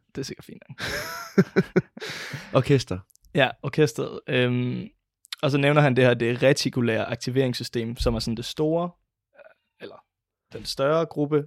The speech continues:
Speaker 1: af en masse ting. Og så inde i den sidder der den ventrolaterale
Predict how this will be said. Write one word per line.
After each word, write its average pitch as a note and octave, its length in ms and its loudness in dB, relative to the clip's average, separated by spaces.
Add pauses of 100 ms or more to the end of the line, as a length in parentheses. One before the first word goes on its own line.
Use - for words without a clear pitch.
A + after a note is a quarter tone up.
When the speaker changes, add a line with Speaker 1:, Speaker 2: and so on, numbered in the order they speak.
Speaker 1:
af B2 80 -8
en B2 100 -6
masse B2+ 280 -4
ting. B2+ 280 -6 (600)
Og B2+ 100 -2
så C#3 260 4
inde D3+ 180 4
i C#3+ 40 6
den B2+ 240 2
sidder B2+ 240 2
der A#2 120 -4
den A#2+ 280 -4
ventrolaterale A#2+ 880 -4